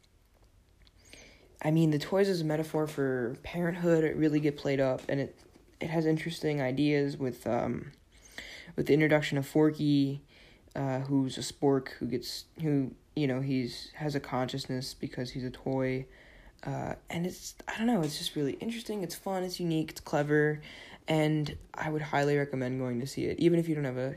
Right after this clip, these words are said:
huge familiar-, huge familiarity with, uh, with the Toy Story series. It's a, it's a really good movie. I, I think you'd really like it. Anyone. I, I know I'm, it sounds like I'm addressing someone specifically. No, anyone. I think anyone can really like this movie.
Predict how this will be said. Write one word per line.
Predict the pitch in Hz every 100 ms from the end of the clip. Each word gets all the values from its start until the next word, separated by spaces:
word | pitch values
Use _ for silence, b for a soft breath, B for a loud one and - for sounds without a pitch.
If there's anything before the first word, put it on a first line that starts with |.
| 185
huge | - 143 -
familiar-, | 127 127 127 - - - - - -
huge | - 208 190
familiarity | - 170 165 165 147 147 143 123 113 - B B B B
with, | 147 139 139
uh, | 127 120 80 - - _ _ - - _ - - - - -
with | 135 135 - -
the | 143
Toy | 143 143
Story | 143 123
series. | 131 135 135 131 - -
It's | 151
a, | 170 156 147
it's | 160
a | 170
really | - -
good | 143 139
movie. | 131 127 131 143 -
I, | 147 -
I | -
think | 147 143
you'd | 123
really | 123 123
like | 135 131
it. | 123 - - _ - - -
Anyone. | - 156 127 131 131 B B B B B B
I, | 151 -
I | 151
know | 156
I'm, | 143 143 143 - - -
it | - 147
sounds | 185 170
like | 151
I'm | 143
addressing | 135 147 147 139 147
someone | 151 147
specifically. | 143 135 147 147 160 160
No, | - -
anyone. | 135 123 73
I | -
think | 156 156
anyone | 127 85 -
can | -
really | - 71
like | - -
this | -
movie. | - -